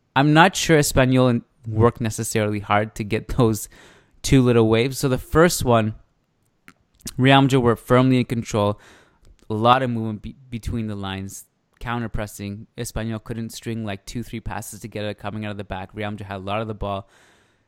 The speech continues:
And the first, basically, wave that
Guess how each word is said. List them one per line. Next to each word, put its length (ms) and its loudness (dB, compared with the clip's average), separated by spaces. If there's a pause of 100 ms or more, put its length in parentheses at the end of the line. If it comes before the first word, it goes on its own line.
(440)
And 480 -6 (140)
the 80 -12
first, 760 -6
basically, 800 -8
wave 640 -8
that 220 -14